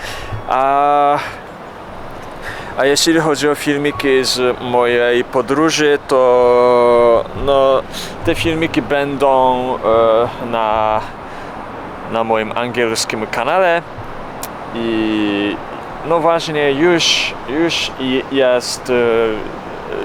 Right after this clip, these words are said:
wiele wideo, filmików, e, z podróży z Ukrainy, z Japonii i tak dalej. No,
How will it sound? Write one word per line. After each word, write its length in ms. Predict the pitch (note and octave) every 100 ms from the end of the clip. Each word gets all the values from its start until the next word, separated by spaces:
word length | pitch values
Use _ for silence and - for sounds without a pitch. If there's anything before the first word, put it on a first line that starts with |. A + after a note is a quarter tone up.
| B2
wiele 600 | - B2+ A#2 A#2 A2+ A2 - G#2+
wideo, 400 | D#3 D3+ A2 G2+ -
filmików, 720 | C3 A#2+ C3+ C#3 - F2+ - - - - -
e, 240 | G#2 G2 G2+
z 120 | -
podróży 880 | - A#2+ A2 A#2 A#2 A#2+ A2+ A2 A2
z 120 | G#2
Ukrainy, 840 | A2+ A2 - B2 B2 C3 B2+ A#2+ A#2
z 120 | G#2
Japonii 840 | G#2+ B2 C3 C3 B2 A#2 A2+ A2+ G#2+ - - - - - - - -
i 60 |
tak 280 | A2 A#2+ -
dalej. 420 | B2+ G#2+ F2+ F#2 G#2+ - D#3
No, 360 | F3 F3 E3